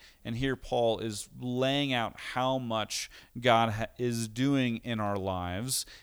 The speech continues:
and not just blessing us, but gracing us with his grace. This is sheer extravagance. And we are not used to this kind of abundance in our lives.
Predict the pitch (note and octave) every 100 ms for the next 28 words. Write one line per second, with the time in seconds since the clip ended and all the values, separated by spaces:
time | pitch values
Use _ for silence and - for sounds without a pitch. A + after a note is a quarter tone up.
0 | - A2+ A#2+ C3 A#2+ A2+ A2+ A2 A#2+ C3+
1 | - A2 F#2+ - A2+ A2 - B2+ B2 B2+
2 | B2 B2 B2+ D3 - - A#2+ G#2+ - F2+
3 | E2+ - - - - - - A2+ A2+ A2
4 | - A2 A2+ G#2 F#2+ G2+ G2+ F#2 - B2+
5 | B2+ B2+ A#2 G2+ - - - - - -
6 | C#3 C3+ C3 B2+ G2 - - - A2 G#2
7 | G#2 G#2 G2 E2 E2 - - - - -
8 | - - A2+ C3 C#3+ B2 - G#2 A2 A#2
9 | - G#2+ F#2+ - - G2+ F#2 - F#2+ F#2+
10 | F2+ G2+ G2 F#2+ F2 E2+ - - G#2 E2+
11 | E2 E2 D#2+ D2 D#2+ E2+ -